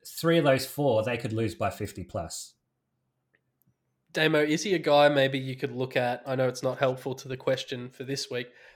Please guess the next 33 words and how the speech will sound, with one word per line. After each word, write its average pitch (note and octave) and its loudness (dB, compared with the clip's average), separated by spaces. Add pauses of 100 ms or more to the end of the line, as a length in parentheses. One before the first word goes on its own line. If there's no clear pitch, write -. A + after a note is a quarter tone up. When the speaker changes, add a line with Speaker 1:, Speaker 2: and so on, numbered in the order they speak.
Speaker 2:
Maybe C#3+ 2
you D3+ 4
look C#3+ 2
at C#3 2
him C3 0 (380)
down B2+ 2
the B2 0
line B2 2
and A#2+ -2
he B2 -2
finishes C3+ -2
the C3 -4
year B2+ -4 (460)
West C3+ 2
Coast, B2 0
North B2 2
and B2+ -4
Port B2 -2
Adelaide, B2 0
the B2 -8
same B2 -4
as A#2 -6
Ben A#2 -4
Keays. A#2+ -4
Maybe D#3 2
he's B2+ -4
a, A#2 0
he's B2+ -2
a A2+ 2 (380)
Hail B2+ 6
Mary A#2+ 4
for A#2+ -6
your, A#2 -2